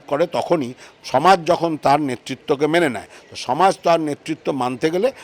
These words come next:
তারও কিছু নিজস্ব নির্দিষ্ট কিছু আচরণবিধি আছে। তিনি এমন কিছু উচ্ছৃঙ্খল বেলাল্লাপনা, আহ, লাম্পট্য দেখাবেন না যে সেটা দেখে সমাজের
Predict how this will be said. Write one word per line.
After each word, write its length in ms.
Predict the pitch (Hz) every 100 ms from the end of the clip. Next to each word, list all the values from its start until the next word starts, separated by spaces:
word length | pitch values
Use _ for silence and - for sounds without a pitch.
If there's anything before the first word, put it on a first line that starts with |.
| - -
তারও 280 | 139 170
কিছু 240 | 202 180 190
নিজস্ব 460 | 151 156 160 214
নির্দিষ্ট 500 | 202 143 127 147 -
কিছু 220 | 196 170 175
আচরণবিধি 680 | 135 151 156 147 135 131
আছে। 240 | 113 101 107 - - -
তিনি 160 | 160
এমন 340 | 151 143 185 185
কিছু 260 | 180 180
উচ্ছৃঙ্খল 640 | 165 - 170 170 160 175 156 - -
বেলাল্লাপনা, 760 | 143 165 170 160 165 165 160 - - -
আহ, 580 | 139 147 135 117 120
লাম্পট্য 520 | 120 151 151 175 - 170
দেখাবেন 420 | 147 180 180 135
না 200 | 110 127 - -
যে 80 | 135
সেটা 260 | 131 165 180
দেখে 280 | 170 196 214
সমাজের 440 | 156 151 147 147